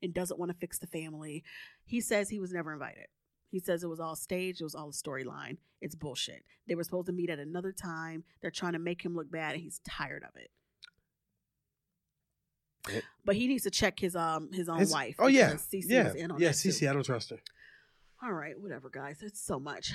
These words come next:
Speaker 1: Um, there's so much more to discuss, but check out the Y B F dot com for tons more stories. Um, at the Y B F underscore daily for also tons more stories. Um, and then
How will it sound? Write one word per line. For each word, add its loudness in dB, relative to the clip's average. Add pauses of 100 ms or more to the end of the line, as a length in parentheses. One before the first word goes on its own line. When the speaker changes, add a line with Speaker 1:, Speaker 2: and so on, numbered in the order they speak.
(140)
Speaker 1:
Um, 2
there's -2
so 0
much 0
more 4
to -2
discuss, 2
but 6
check 2
out 4
the 4
Y 2
B 0
F -2
dot 0
com 4 (380)
for 6 (200)
tons 4
more -2
stories. 0 (280)
Um, 2
at 4
the 4
Y 6
B 2
F 0
underscore 0
daily 0
for 2 (180)
also 2
tons -4
more -6
stories. -2 (360)
Um, 2
and -2
then 4